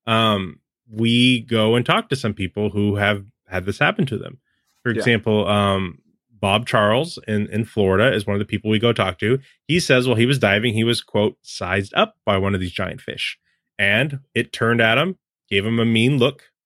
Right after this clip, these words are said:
Speaker 1: and, and bit his head, you
Speaker 2: Yeah.
Speaker 1: know?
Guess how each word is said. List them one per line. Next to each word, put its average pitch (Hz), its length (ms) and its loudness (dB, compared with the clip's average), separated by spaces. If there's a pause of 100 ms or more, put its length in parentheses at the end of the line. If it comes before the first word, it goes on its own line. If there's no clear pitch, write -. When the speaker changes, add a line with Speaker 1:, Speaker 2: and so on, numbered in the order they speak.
(600)
Speaker 1:
and, 110 380 0 (680)
and 113 480 -2
bit 120 160 2
his 139 220 0
head, 151 340 0 (880)
you 127 80 -8
Speaker 2:
Yeah. 107 40 0
Speaker 1:
know? 139 320 0